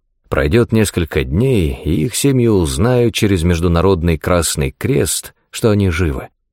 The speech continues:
Рядом с Билли шел маленький Поль Лазара, который обещал отомстить за Роланда Вири. Но Лазара не думал о мести. Он думал о страшной боли в животе.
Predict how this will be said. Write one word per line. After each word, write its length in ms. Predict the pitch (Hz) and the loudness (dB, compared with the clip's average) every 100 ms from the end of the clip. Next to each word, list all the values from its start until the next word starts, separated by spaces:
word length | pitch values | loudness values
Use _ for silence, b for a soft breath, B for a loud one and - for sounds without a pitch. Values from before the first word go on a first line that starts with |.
| _ _ - | _ _ -4
Рядом 380 | 76 131 151 127 | 0 2 2 2
с 80 | |
Билли 300 | 80 143 135 | 2 4 4
шел 280 | 127 120 110 | 4 2 2
маленький 560 | 78 110 117 110 98 107 | 2 2 2 2 2 0
Поль 360 | - 92 90 | 2 2 4
Лазара, 840 | 85 85 85 76 113 101 69 62 - | 4 2 2 0 0 2 0 -4 -8
который 340 | - 71 76 73 | -8 -2 0 2
обещал 460 | 67 110 117 127 - | 0 2 2 2 0
отомстить 840 | 107 95 78 - - 156 143 80 | 0 0 0 -2 -4 -2 -2 -2
за 320 | - 71 113 | -2 2 2
Роланда 420 | 92 87 78 71 67 | 4 2 2 0 0
Вири. 320 | 65 - - _ _ _ _ _ _ - | -2 -6 -12 _ _ _ _ _ _ -2
Но 160 | 131 | 0
Лазара 340 | 135 120 135 123 | 2 4 4 4
не 160 | 113 | 4
думал 340 | 92 117 120 69 | 4 2 2 0
о 60 | |
мести. 460 | 64 60 - - - _ _ _ _ | -2 -4 -6 -10 -12 _ _ _ _
Он 220 | - 113 | -2 0
думал 300 | 131 139 120 | 2 2 2
о 60 | 98 | 2
страшной 520 | - 127 127 113 104 | 0 0 0 0 0
боли 380 | 78 104 104 92 | 2 4 4 4
в 100 | 82 | 2
животе. 520 | 82 73 67 - | 0 -2 -4 -8